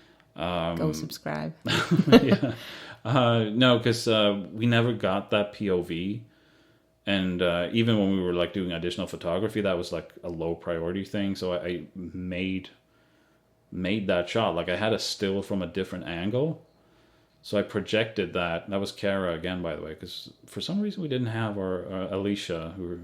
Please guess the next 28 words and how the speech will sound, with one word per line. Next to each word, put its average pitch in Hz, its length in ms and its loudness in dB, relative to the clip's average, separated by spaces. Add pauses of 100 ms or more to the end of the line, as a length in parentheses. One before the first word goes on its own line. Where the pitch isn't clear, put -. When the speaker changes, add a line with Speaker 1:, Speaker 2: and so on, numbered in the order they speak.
(120)
Speaker 1:
played 87 220 -6
Diana 85 360 -6
there 82 220 -10
that - 220 -14
day. 85 200 -10 (1200)
No, 110 80 -2
so 113 120 4
I - 20 6
had 107 100 4
to 104 80 -2
sort 113 180 4
of 87 120 -2
project 98 400 -2
these 87 180 -6
textures 87 540 -6
on 78 220 -10
some 80 180 -12
three 95 240 -8
D 90 180 -6
geometry 82 640 -6
and 80 80 -8
sort 85 140 -6
of 82 80 -10 (640)
change 92 480 -6
the 92 100 -8
camera 87 480 -6
angle 85 560 -8
and - 260 -16